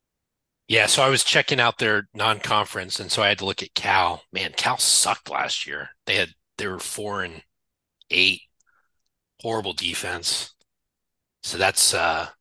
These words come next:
that's good news for Hugh. Um, S E C West is gonna be tough, but I think, uh, I think Auburn's gonna be a little bit better than, you know,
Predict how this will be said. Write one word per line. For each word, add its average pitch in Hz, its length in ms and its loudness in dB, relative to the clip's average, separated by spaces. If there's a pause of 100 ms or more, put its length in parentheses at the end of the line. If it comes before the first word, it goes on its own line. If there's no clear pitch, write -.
(280)
that's - 160 -6
good 95 220 -4
news 92 240 -6
for - 180 -6
Hugh. 87 440 -6 (260)
Um, 85 580 -4 (1040)
S 113 240 6
E 120 60 2
C 110 200 4
West 98 360 2
is - 100 -4
gonna 92 160 -6
be 87 120 -12
tough, 95 460 0
but 87 140 -2
I - 100 2
think, - 380 -2
uh, 85 340 0
I 95 80 -8
think 101 160 -6
Auburn's 95 380 -4
gonna 87 180 -8
be 85 480 -6
a 98 120 -10
little 101 180 -6
bit 95 220 -6
better 92 320 -2
than, 85 340 -8 (1200)
you 92 200 -6
know, 82 240 -6